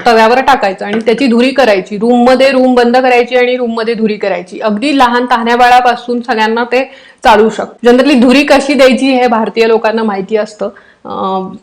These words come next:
घरातल्या मोठ्या स्त्रियांना. त्याच्यामुळे, अ, बाळाला धुरी देणं जसं, तसंच आपण धुरी घ्यायची.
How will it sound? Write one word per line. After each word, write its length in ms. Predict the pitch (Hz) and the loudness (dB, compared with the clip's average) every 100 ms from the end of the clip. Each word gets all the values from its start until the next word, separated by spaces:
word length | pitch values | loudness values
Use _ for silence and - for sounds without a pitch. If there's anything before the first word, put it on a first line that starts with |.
| - | -12
घरातल्या 680 | 208 202 196 196 202 196 196 | -6 -2 -2 -2 0 0 -2
मोठ्या 460 | 208 196 190 190 196 | -4 -6 -4 -4 -6
स्त्रियांना. 500 | - 196 190 196 226 277 - _ | -8 -10 -8 -6 -6 -6 -20 _
त्याच्यामुळे, 680 | - 226 254 277 285 311 285 - | -6 -2 0 0 -2 -4 -10 -6
अ, 60 | |
बाळाला 540 | 233 226 214 214 247 247 | -2 2 4 6 6 4
धुरी 240 | 233 240 | 2 2
देणं 380 | 226 226 226 220 | 2 2 2 0
जसं, 200 | 226 220 214 | -2 -4 -4
तसंच 220 | 233 254 | -8 -2
आपण 320 | 285 240 247 240 | 0 2 2 2
धुरी 200 | 214 214 | 0 0
घ्यायची. 440 | 196 180 - 262 | -2 -4 -8 -16